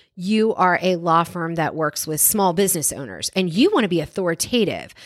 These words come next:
but you don't want to be overly serious because you want to build a long-term relationship with these business owners so they, they use you for years, maybe even decades. So you want to come across as professional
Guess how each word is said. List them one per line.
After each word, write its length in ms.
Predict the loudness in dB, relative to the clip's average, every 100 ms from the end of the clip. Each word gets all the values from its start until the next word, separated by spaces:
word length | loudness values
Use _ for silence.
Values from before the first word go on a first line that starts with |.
| -20 -20 -16
but 80 | -10
you 80 |
don't 100 | -8
want 120 | -2 0
to 60 |
be 240 | 0 -2 2
overly 580 | 2 4 4 2 2 2
serious 880 | 2 2 2 0 -2 -6 -4 -4 -4 -14 -20 -20 _ -6
because 380 | -6 -2 0 0
you 260 | 2 2
want 300 | 2 0 0
to 260 | 0 0 0
build 600 | -2 0 2 4 2 0 -2
a 40 |
long-term 640 | -2 2 2 2 0 -2 0
relationship 840 | 2 2 2 2 0 -2 -6 -8
with 120 | -6
these 220 | -2 -2
business 380 | 0 0 0 -2
owners 320 | 0 -2 -2
so 100 | 0
they, 160 | 2 2
they 200 | 2 0
use 500 | 0 0 0 0 0
you 120 | -4
for 200 | -4 -4
years, 480 | -2 2 2 2 2
maybe 200 | 0 0
even 220 | 0 0
decades. 760 | 2 0 0 -6 -6 -10 -10 -10 -12 -20 -20 -20 -2
So 160 | 2 2
you 340 | 2 2 2
want 180 | 2 0
to 40 |
come 220 | -2 -4
across 560 | -4 -2 2 2 2 -4
as 200 | -4 -6
professional 880 | -6 -8 0 0 0 0 0 0